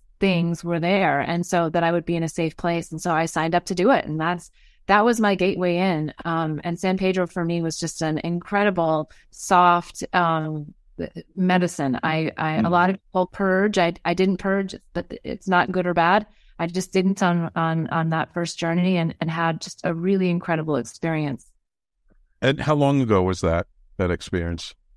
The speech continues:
Speaker 1: Uh, a couple of years ago. Um,
Speaker 2: Okay.
Speaker 1: yeah, yeah, it's been a couple of years ago. So in many,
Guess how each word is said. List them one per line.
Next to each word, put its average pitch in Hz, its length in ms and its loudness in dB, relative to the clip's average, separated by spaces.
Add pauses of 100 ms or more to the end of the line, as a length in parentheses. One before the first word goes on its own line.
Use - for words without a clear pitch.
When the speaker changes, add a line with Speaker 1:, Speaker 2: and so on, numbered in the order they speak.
(680)
Speaker 1:
Uh, 220 520 4
a - 40 -6
couple 247 240 0
of 285 60 4
years 208 240 2
ago. 139 340 -2 (360)
Um, 170 300 2
Speaker 2:
Okay. 170 220 -8
Speaker 1:
yeah, 170 260 -4 (240)
yeah, 165 220 0
it's 151 120 -8
been 180 120 0
a 180 40 0
couple 185 200 -2
of 175 40 2
years 170 220 -2
ago. 170 160 0
So 180 240 0
in 180 160 0
many, 180 460 0